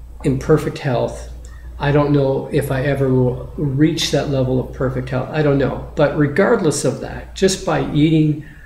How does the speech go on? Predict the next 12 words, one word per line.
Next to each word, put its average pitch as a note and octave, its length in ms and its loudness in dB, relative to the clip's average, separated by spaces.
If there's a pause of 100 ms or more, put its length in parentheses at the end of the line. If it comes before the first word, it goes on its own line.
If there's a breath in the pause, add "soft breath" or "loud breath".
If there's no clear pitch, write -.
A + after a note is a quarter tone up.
(800 loud breath)
a C#3+ 80 0
diet B2+ 560 2
of C3 240 -2
predominantly D3 840 0
fruits - 640 -4
and C#3 200 0
vegetables, - 1080 -6 (540)
um, C3 880 0 (1700)
what D3+ 380 4
I D3 140 2
do F3 320 4
experience - 1040 -2